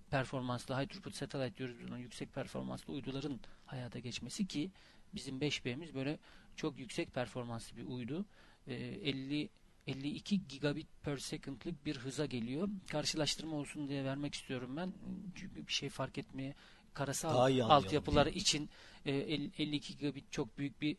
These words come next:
Speaker 1: rakam değil ama bizim şu anki dört B uydumuz iki bin on beş yılında hizm-, e, uzaya gönderilen ve hizmete aldığımızın üç nokta iki gigabitlik bir kabiliyeti var.
Speaker 2: Neredeyse on beş
Speaker 1: On yedi
Speaker 2: katı,
Speaker 1: katı,
Speaker 2: on yedi katı.
Speaker 1: on yedi katlık büyük bir uyduyla,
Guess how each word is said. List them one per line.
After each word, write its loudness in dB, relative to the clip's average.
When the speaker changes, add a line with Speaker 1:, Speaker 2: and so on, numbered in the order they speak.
Speaker 1:
rakam 0
değil 0
ama 0
bizim 0
şu 2
anki -4
dört 2
B 4
uydumuz -2
iki -6
bin -2
on 0
beş 0
yılında 0
hizm-, -2
e, -4
uzaya 0
gönderilen -2
ve 0
hizmete -2
aldığımızın 2
üç 2
nokta 0
iki -2
gigabitlik -4
bir -4
kabiliyeti -6
var. -12
Speaker 2:
Neredeyse -6
on -8
beş 4
Speaker 1:
On 6
yedi 2
Speaker 2:
katı, 0
Speaker 1:
katı, 2
Speaker 2:
on -4
yedi -10
katı. -6
Speaker 1:
on 2
yedi 0
katlık -4
büyük -2
bir 0
uyduyla, -2